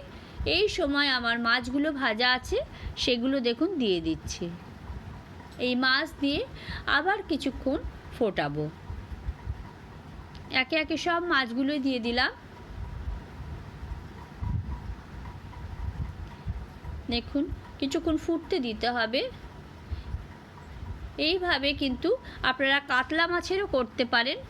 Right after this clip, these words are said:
যে কোনো মাছেরই করা যায়, খেতে কিন্তু ভীষণ ভালো লাগে। আর গরমের দিয়ে, দিনে দেখবেন পেঁয়াজ রসুন দিয়ে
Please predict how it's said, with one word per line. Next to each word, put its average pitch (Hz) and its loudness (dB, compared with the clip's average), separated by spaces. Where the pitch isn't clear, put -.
যে 269 4
কোনো 339 0
মাছেরই 349 4
করা 233 4
যায়, 254 4
খেতে 294 2
কিন্তু 277 2
ভীষণ 294 2
ভালো 302 4
লাগে। 254 4
আর 262 8
গরমের 294 4
দিয়ে, 330 4
দিনে 294 6
দেখবেন 277 4
পেঁয়াজ 285 4
রসুন 302 0
দিয়ে 302 4